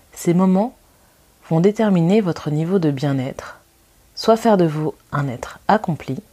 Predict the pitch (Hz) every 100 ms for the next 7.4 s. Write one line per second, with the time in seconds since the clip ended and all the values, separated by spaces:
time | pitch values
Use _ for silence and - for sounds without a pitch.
0 | _ _ - - - 165 156 190 247 220
1 | 165 - 151 190 - _ _ - 160 -
2 | 226 - 156 185 - _ _ 175 170 156
3 | 165 185 - - - 233 - 151 151 -
4 | 202 165 131 131 - _ _ _ _ _
5 | _ - _ _ _ - _ _ _ _
6 | _ _ - - - _ _ _ - 175
7 | 185 180 156